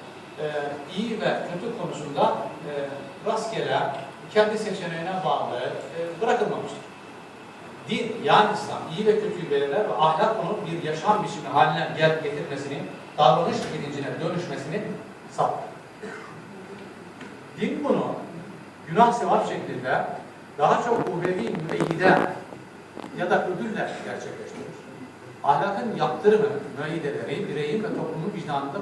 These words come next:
bulduğu yerdir. Ahlakı oluşturulmamış kanunun işlevselliği bu manada yoktur. Bir davranışın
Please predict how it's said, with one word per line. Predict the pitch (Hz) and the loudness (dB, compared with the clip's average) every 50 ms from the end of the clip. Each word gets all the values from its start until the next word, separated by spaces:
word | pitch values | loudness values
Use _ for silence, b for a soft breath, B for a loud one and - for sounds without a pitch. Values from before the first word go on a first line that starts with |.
| - 135 | -2 -2
bulduğu | 139 139 - 156 139 | -2 -2 -2 -4 -4
yerdir. | 135 151 147 143 - - - - - - - - - - - - - - - - - - - - - - - - - - - - - - - - - - - - - - - - - | -2 0 0 0 -2 -4 -6 -10 -12 -14 -16 -18 -18 -18 -18 -18 -16 -16 -16 -16 -16 -16 -16 -16 -16 -16 -18 -18 -18 -18 -18 -18 -16 -16 -16 -14 -14 -16 -16 -14 -16 -16 -12 -4 2
Ahlakı | 160 165 185 190 202 214 220 214 214 - - - - 175 175 | 4 4 4 4 4 4 4 4 2 0 -4 -4 -4 -4 -4
oluşturulmamış | 185 190 180 - - 165 180 208 226 214 - - 156 - - - - - - - | -4 -4 -4 -6 -6 4 4 6 6 6 2 0 0 -2 -4 -6 -8 -10 -6 4
kanunun | 160 165 - - - 156 151 165 202 220 214 - - | 6 6 6 6 4 0 -2 -2 -2 -2 -4 -4 -6
işlevselliği | 165 - - 160 156 156 - - 147 143 139 139 - - - - | -8 -8 -4 -4 -4 -4 -2 -4 -4 -4 -4 -2 -4 -4 -4 -4
bu | - | -4
manada | 131 127 127 - - - 160 156 - - - - - - - - - - - - | -4 -4 -4 -4 2 2 4 4 4 0 -4 -6 -10 -12 -14 -14 -16 -16 -12 -8
yoktur. | - - - - - - - - - - - - - - - - - - - - - - - - - - - 160 | -6 -6 -6 -6 -8 -10 -14 -16 -16 -18 -18 -18 -18 -18 -18 -18 -18 -18 -16 -16 -16 -16 -16 -14 -12 -10 -4 -4
Bir | 226 254 - | -4 0 6
davranışın | - 180 175 170 170 165 165 - 165 190 | 8 10 10 10 8 4 2 -2 -2 2